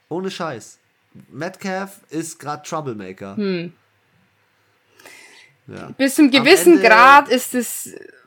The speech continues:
Speaker 2: nicht schlecht. So kann schon auch mal ein Spiel für dich oder gegen dich werden, aber wenn es zu viel ist und schon deine Teammates ein bisschen angenervt sind von dir, dann ist halt nicht so geil.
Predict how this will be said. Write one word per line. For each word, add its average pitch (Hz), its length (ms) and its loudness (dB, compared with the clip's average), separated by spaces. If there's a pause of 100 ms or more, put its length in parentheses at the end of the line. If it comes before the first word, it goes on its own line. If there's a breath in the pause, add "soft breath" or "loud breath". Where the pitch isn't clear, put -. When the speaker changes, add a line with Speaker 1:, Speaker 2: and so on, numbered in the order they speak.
(100)
Speaker 2:
nicht 226 260 -6
schlecht. 254 600 0 (600)
So 269 640 0
kann 247 200 -2
schon 247 220 -2
auch 226 160 2
mal 233 120 2
ein 226 120 0
Spiel 247 340 -6
für 269 200 -6
dich 254 200 -4
oder 226 140 -4
gegen 247 300 -4
dich 254 340 -8
werden, 247 560 0
aber 214 640 2 (1700 soft breath)
wenn 220 200 -2
es 214 100 -6
zu 247 80 -2
viel 294 320 2
ist 262 240 0
und 226 100 -4
schon 233 140 -6
deine 220 240 0
Teammates 240 580 0
ein 214 120 -4
bisschen 214 260 -8
angenervt 226 480 -2
sind 226 220 -6
von 214 180 -6
dir, 208 240 -4
dann 196 220 -4
ist - 260 -14
halt 185 420 -6 (1080)
nicht 196 340 -14
so - 100 -12
geil. - 360 -14